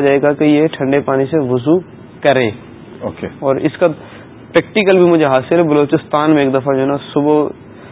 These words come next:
Speaker 1: بالکل اوپن ایریا تھا، سخت سردی تھی، اور ایک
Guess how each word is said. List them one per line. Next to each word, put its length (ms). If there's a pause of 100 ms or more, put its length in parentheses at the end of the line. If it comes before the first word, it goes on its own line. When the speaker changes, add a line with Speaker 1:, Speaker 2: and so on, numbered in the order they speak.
(320)
Speaker 1:
بالکل 360 (140)
اوپن 500
ایریا 240
تھا، 120
سخت 420
سردی 300
تھی، 160
اور 180
ایک 100